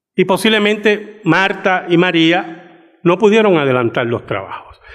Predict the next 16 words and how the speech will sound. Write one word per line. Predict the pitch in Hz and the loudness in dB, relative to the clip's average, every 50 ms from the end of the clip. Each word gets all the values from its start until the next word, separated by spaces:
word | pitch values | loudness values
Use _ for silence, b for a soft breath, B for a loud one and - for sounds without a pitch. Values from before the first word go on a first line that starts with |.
| B B B | B B B
Pero | 247 240 247 240 | 2 2 4 2
allí | 202 202 208 214 196 269 330 359 | 2 2 2 2 4 6 6 6
estaba | 359 330 330 330 - 269 240 226 240 247 277 302 269 240 - - - - - - - - - - | 4 2 0 0 0 2 4 4 4 4 4 2 0 -2 -8 -14 -16 -18 -20 -20 -20 -20 -6 0
Marta | - 202 208 247 294 330 330 320 - 320 277 240 - | 4 6 6 6 6 4 2 0 2 2 2 2 0
sin | - - - 302 320 359 359 359 330 - 359 190 - - - - - - - - _ | -2 -2 2 4 4 6 6 6 4 2 -2 -6 -8 -10 -12 -14 -20 -20 -20 -20 _
serenidad. | - - - - 202 202 208 190 190 190 196 190 185 175 165 147 127 110 98 90 98 120 147 - - - - _ - - _ _ _ _ _ _ _ _ _ _ _ _ _ _ _ _ _ _ _ _ 370 381 _ _ _ _ _ _ _ _ _ _ _ _ b b b b b | -18 -8 -2 0 2 2 2 4 4 4 4 4 4 4 4 4 2 2 0 -2 -6 -10 -12 -14 -16 -20 -20 _ -20 -20 _ _ _ _ _ _ _ _ _ _ _ _ _ _ _ _ _ _ _ _ _ _ _ _ _ _ _ _ _ _ _ _ _ _ b b b b b
Y | b 202 - | b 2 4
frente | 208 214 220 214 208 214 220 214 | 4 4 4 4 2 2 4 4
a | 202 220 277 320 330 | 6 6 8 6 6
ella | 320 277 262 262 247 - - - - | 6 6 4 4 2 2 -2 -4 -2
estaba | 214 214 208 208 226 262 285 294 277 262 | 0 0 2 2 2 4 4 4 4 6
la | 254 277 320 349 320 | 6 6 8 6 6
serenidad | - - 311 277 254 240 233 220 208 185 185 208 214 214 202 | 4 4 2 2 4 4 2 2 2 4 4 4 2 2 2
y | 170 | 0
la | 160 131 117 | 0 0 -2
paz. | 113 110 104 - - - - - - - - - - - - _ _ | -4 -6 -6 -6 -8 -16 -18 -18 -18 -20 -20 -20 -20 -20 -20 _ _